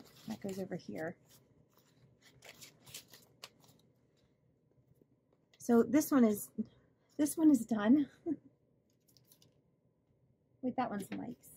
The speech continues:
Let's use the chicken. It's a Christmas chicken. <laughs> I'm actually gonna put that back there,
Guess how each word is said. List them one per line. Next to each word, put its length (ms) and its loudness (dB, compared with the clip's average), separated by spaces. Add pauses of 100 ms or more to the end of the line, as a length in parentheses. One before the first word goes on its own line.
(240)
Let's 280 -8 (100)
use 220 0
the 100 -14
chicken. 520 -8 (440)
It's 140 2
a 60 4
Christmas 480 0
chicken. 380 -6 (380)
<laughs> 180 0 (2750)
I'm 80 -12 (1040)
actually 240 -2
gonna 120 -4
put 220 -4
that 180 -2 (800)
back 220 -6
there, 220 -8